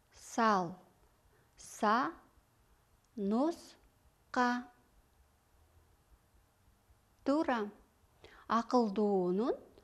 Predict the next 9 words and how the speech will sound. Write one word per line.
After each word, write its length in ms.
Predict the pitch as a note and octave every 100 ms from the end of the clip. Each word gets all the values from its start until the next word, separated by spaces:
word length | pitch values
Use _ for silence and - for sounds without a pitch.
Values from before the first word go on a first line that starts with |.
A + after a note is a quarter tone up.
| _ _ -
сөзү 460 | - A#3+ A3 A#3 A#3
кыска. 720 | A#3+ A#3+ - - C4 F3+ F3 - _ _ _ _ _ _ _ _ _ _ _ _ _ _ _ _ _ _ _ -
Кандай? 600 | G#3 G#3 A3+ D4 A#3+ E3 - - _ _ -
Кыска. 640 | F#3+ - - - A3+ F#3+ - _ _ _ _ _ _ _ _ _ _
Айта 440 | F3 F3+ F3+ C4 E4+
салса, 640 | - C#4+ A#3+ - E3 F#3 - _ _ _ _ _ _
нуска. 720 | A3 B3+ D#4+ - - A3 A3 A3 - _ _ _ _ _ _ _ _
Кандай? 640 | - A3+ C4+ D4 A3+ E3 - - _ _ _ _ _ -
Нуска. 800 | E3 E3+ F3 - - F3 F3